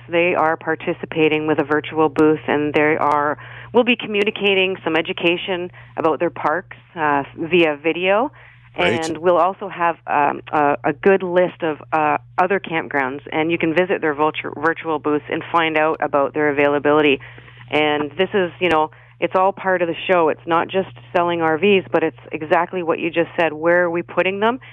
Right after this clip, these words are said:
Speaker 1: and where can you go camping this year? Well, at the show, you can find out, and you can easily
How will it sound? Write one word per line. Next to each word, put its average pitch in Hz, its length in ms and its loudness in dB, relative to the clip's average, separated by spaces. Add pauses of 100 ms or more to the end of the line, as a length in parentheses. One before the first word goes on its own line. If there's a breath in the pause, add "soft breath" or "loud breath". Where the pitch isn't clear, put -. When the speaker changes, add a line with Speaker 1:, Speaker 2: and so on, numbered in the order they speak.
(160 loud breath)
Speaker 1:
and 165 180 2
where 190 160 6
can 220 180 -8
you 202 80 -4
go 185 140 -2
camping 190 480 -4
this 214 220 -2
year? 214 260 0 (300 loud breath)
Well, 180 280 2
at 175 160 0
the 190 80 -6 (120)
show, 190 180 2
you 190 160 -2
can 180 240 -6
find 180 300 2
out, 165 240 0
and 156 120 -8
you 165 140 -6
can 165 340 -6
easily 196 520 2